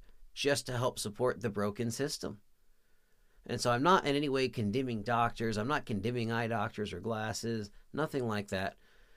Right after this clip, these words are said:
I'm simply saying that these are a bunch of people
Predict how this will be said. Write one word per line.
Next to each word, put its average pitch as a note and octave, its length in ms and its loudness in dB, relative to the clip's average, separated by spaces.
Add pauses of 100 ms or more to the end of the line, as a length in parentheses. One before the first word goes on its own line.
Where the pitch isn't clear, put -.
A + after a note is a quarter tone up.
(260)
I'm A#2+ 200 -2
simply B2 420 0
saying A#2 400 0
that G#2 120 0
these C#3 180 0
are B2 160 4
a A2 60 0
bunch C3 380 0
of A2+ 520 0
people A2 560 4